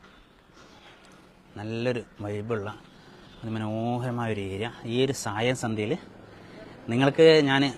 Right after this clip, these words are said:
അത് നമ്മുടെ മുനിസിപ്പാലിറ്റിയിൽ ഇത്ര നല്ല ഭംഗിയുള്ളൊരു വീടോ, മക്കളെ, ഒരു നല്ലൊരു, നല്ലൊരു ചാൻസ് എന്ന് പറഞ്ഞാൽ അത് ഒരു അടിപൊളി ചാൻസ് തന്നെയാണ് ഇപ്പോൾ ഉള്ളത്. ഇതിന് ചോദിക്കുന്ന വില എത്ര, നിങ്ങൾ അധികമൊന്നും ചോദിക്കുന്നില്ല,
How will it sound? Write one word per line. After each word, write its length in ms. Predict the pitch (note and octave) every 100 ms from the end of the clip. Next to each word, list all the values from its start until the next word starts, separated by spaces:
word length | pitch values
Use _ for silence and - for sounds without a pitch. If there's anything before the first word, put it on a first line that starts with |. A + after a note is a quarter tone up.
| -
അത് 100 | A#2+ C3
നമ്മുടെ 180 | B2+ B2 A#2
മുനിസിപ്പാലിറ്റിയിൽ 640 | G#2+ - C3 B2+ C#3 C3+ B2
ഇത്ര 420 | - - - D#3+ D#3+
നല്ല 180 | C#3 D3 C#3
ഭംഗിയുള്ളൊരു 480 | B2+ C#3 D#3+ C#3+ B2
വീടോ, 200 | G#2+ G2+ - - - - - - - - -
മക്കളെ, 200 | A2 C3 C3+
ഒരു 100 | C3 A#2
നല്ലൊരു, 420 | B2+ D#3 F#3+ F3+ C#3+ B2
നല്ലൊരു 300 | C3 F3+ G3 F#3+
ചാൻസ് 260 | C#3+ C#3 D3
എന്ന് 100 | C3+
പറഞ്ഞാൽ 180 | C3 C3
അത് 100 | C#3 C3+ - - - -
ഒരു 80 | B2+
അടിപൊളി 400 | A#2+ A#2+ E3+ D#3 C#3+
ചാൻസ് 220 | C3 A2+ A#2
തന്നെയാണ് 220 | A#2 G2+
ഇപ്പോൾ 100 | G#2
ഉള്ളത്. 180 | G2 A#2+ E3 - - - - - - - - -
ഇതിന് 200 | C3+ E3 F3+ - - C3+
ചോദിക്കുന്ന 340 | C#3 C#3 E3 C#3+
വില 100 | C3+
എത്ര, 120 | C3 A#2+
നിങ്ങൾ 160 | A#2 C3 B2+
അധികമൊന്നും 300 | A#2 C#3 E3
ചോദിക്കുന്നില്ല, 380 | C#3 B2+ A#2+ G#2+